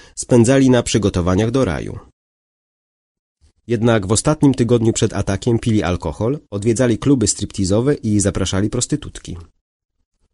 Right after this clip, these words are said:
Według wszystkich relacji Atta i jego kuzyn byli spokojni, z wyjątkiem ostatniego czwartku w barze Hollywood na Florydzie.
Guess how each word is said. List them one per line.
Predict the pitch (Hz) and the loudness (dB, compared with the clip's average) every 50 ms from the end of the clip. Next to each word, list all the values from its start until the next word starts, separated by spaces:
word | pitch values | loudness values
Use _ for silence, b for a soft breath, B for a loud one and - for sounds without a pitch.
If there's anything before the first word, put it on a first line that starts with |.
| _ _ _ _ _ _ _ _ _ _ _ - | _ _ _ _ _ _ _ _ _ _ _ -2
Według | 107 123 123 135 135 131 - | 0 0 2 2 0 0 0
wszystkich | - - 180 - - 160 151 - | -2 -2 -2 -2 -2 -4 -2 0
relacji | 143 135 117 90 85 - - - - - | 2 2 2 2 0 0 0 -2 -2 -2
Atta | - 127 139 - - - 123 | -2 -4 -4 -4 -6 -6 -4
i | - 120 110 | -2 0 0
jego | 110 98 104 98 | 2 4 2 0
kuzyn | - - 117 120 135 131 117 110 | 0 0 0 0 2 0 2 0
byli | 120 120 117 | 0 -2 -2
spokojni, | - - 135 131 - - 78 69 67 67 62 - - b b b b b b b | -2 -2 -2 -4 -2 -4 -2 -2 -4 -6 -8 -10 -14 b b b b b b b
z | 95 101 | -6 -2
wyjątkiem | 113 143 160 160 156 147 - - 143 131 - | 2 4 4 4 4 2 2 2 0 0 0
ostatniego | - 110 - - 113 - 127 120 101 98 | -2 -4 -2 -2 -2 0 0 0 0 0
czwartku | - - - 110 120 - - - 113 | -2 -2 -4 -4 -4 -4 -6 -6 -6
w | 104 | -4
barze | 92 101 101 90 98 82 | -2 -2 -2 0 -2 -4
Hollywood | 73 - - 123 135 143 135 131 127 - - | -4 0 2 2 4 4 2 2 0 -2 0
na | 104 101 | -2 -2
Florydzie. | 98 - 120 120 110 87 73 - - - - - | 0 0 2 2 2 2 0 -4 -8 -12 -12 -14